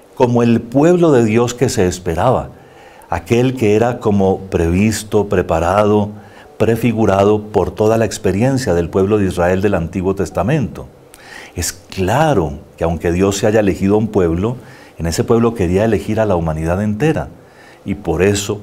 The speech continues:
por esa misma claridad es que nosotros entendemos que la iglesia, la que fundó Cristo, no las que fundan los hombres,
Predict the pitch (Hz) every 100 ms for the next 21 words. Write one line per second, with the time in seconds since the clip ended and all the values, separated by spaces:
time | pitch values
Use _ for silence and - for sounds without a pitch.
0 | - 69 73 - 113 117 113 110 104 110
1 | 101 107 104 110 107 131 98 98 98 113
2 | 120 113 101 101 135 170 104 - - 90
3 | 90 92 98 117 123 147 123 - - -
4 | - - 113 - 139 151 143 139 120 87
5 | 73 - - - - - - 107 131 131
6 | - 95 - 117 90 82 78 - 85 76
7 | 78 82